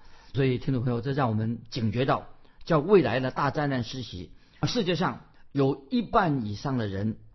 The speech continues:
将要被毁灭，因为审判、神的审判到了。难怪在马太福音二十四章二十二节，主耶稣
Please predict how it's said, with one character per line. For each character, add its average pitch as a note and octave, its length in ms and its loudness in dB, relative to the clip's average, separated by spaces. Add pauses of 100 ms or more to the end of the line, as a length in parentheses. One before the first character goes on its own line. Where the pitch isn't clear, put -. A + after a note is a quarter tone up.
(120)
将 B2+ 160 2
要 A2 160 0
被 A2 300 -4 (180)
毁 G2+ 260 -2
灭， C3 320 2
因 C3 80 -6
为 A#2 80 2
审 G#2 240 -4
判、 C3 300 2
神 A#2 180 -4
的 B2 100 0
审 G2+ 140 -4
判 B2+ 140 0
到 B2 160 0
了。 F#2+ 100 -6 (320)
难 D3+ 220 4
怪 D#3 280 4
在 A2 440 -2 (160)
马 A#2 180 0
太 C#3 180 0
福 A#2+ 200 -6
音 B2 240 -4
二 C3+ 100 0
十 A#2 340 -8
四 D3+ 240 -4
章 B2+ 280 0
二 C#3+ 80 0
十 D#3+ 80 4
二 C#3+ 100 6
节， A#2 240 -2
主 A#2+ 160 -6
耶 C3 140 0
稣 D3 240 -4